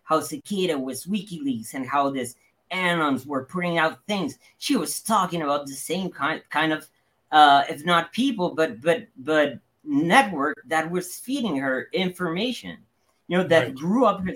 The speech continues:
Speaker 1: channel. Mm,
Speaker 2: Right.
Speaker 1: sorry.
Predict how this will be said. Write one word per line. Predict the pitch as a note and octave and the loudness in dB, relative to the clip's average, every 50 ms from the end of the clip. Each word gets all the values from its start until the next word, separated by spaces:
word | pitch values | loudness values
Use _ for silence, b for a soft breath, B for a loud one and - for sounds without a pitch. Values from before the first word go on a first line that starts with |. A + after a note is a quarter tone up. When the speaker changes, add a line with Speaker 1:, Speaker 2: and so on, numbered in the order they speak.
| - _ - | -10 _ -4
Speaker 1:
channel. | G#3 A3+ A#3+ A3+ C#3+ G#2+ - - _ _ _ _ _ _ _ _ _ _ _ _ _ _ _ _ _ _ _ _ _ _ _ _ _ _ _ _ _ _ _ _ _ _ _ - D4 | -2 -2 -2 -2 -4 -6 -8 -10 _ _ _ _ _ _ _ _ _ _ _ _ _ _ _ _ _ _ _ _ _ _ _ _ _ _ _ _ _ _ _ _ _ _ _ -10 -6
Mm, | C#4 A#2 - _ - | -6 -6 -6 _ -4
Speaker 2:
Right. | D3 D3+ C#3 | -2 0 0
Speaker 1:
sorry. | A#2 G2+ - | 0 -4 -6